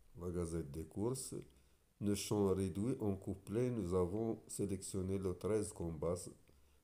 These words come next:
comme base Jet Express. En quintet, nous avons sélectionné quatre chevaux, le treize, le dix, le seize et le onze. On pourra leur ajouter un complément.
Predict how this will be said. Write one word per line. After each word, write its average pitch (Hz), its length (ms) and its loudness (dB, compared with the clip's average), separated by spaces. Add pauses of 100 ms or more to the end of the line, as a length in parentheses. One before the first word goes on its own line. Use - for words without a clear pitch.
comme 90 240 0
base 90 500 2
Jet 95 320 0
Express. 85 760 -4 (680)
En 117 220 2
quintet, 117 400 4
nous 113 240 2
avons 113 240 8
sélectionné 110 640 0
quatre 110 320 2
chevaux, 95 400 0
le 95 180 2
treize, 101 400 2
le 95 160 0
dix, 110 400 -6
le 101 140 0
seize 113 400 0
et 104 80 2
le 92 180 2
onze. 98 400 -2 (500)
On 98 140 0
pourra 92 380 4
leur 90 220 4
ajouter 87 560 -2
un 95 100 -2
complément. 82 840 -6